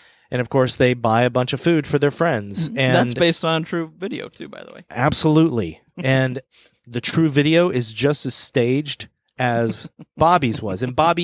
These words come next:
Speaker 1: even im-, says it in the chat
Speaker 2: Mm-hmm.
Speaker 1: that, you know, "You know why? It's staged
Speaker 2: Yeah.
Speaker 1: because I made it that way.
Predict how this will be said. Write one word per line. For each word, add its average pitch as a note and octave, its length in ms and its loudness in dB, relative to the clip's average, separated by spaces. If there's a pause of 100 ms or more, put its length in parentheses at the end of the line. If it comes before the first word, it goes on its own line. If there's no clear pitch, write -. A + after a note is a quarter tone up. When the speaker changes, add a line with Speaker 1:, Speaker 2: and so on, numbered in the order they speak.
(120)
Speaker 1:
even D3 180 0
im-, C3 160 -6 (240)
says D#3+ 380 0
it A#2+ 160 0 (680)
in C3+ 160 -2
the A#2+ 80 -4
chat A2+ 460 0 (100)
Speaker 2:
Mm-hmm. F3 340 0 (800)
Speaker 1:
that, A#2 340 0
you B2+ 140 -4
know, A#2 240 -2
"You B2+ 200 -4
know D3 160 2
why? D#3+ 240 2
It's D3+ 200 0
staged D3 800 2
Speaker 2:
Yeah. D3+ 120 0
Speaker 1:
because C3+ 260 0
I C3+ 80 4
made C#3+ 340 2
it C3+ 120 2
that A2 180 0
way. F#2 380 -6